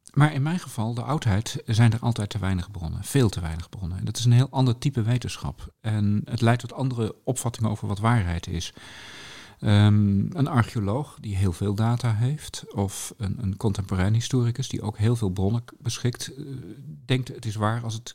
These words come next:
correspondeert met wat er in de bronnen staat. Bij mij is het veel meer, is het coherent met andere informatie.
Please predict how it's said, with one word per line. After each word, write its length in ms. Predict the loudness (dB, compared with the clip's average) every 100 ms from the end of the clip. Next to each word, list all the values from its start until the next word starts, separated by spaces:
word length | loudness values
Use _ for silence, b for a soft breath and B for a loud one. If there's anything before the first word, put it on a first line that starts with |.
| _
correspondeert 600 | 0 0 2 2 2 2
met 120 | 0
wat 140 | -4 -6
er 80 | -4
in 80 |
de 60 | -2
bronnen 240 | 2 2 2
staat. 400 | -2 -4 -6 -14 B B B B B B B B 2
Bij 100 | 4
mij 200 | 4 0
is 80 |
het 100 | -6
veel 200 | -6 -2
meer, 220 | 0 -2 -4
is 100 | -8
het 100 | 0
coherent 580 | 4 6 6 4 4
met 160 | 2 0
andere 320 | 0 0 0
informatie. 640 | 0 -4 -6 -4 -6 -8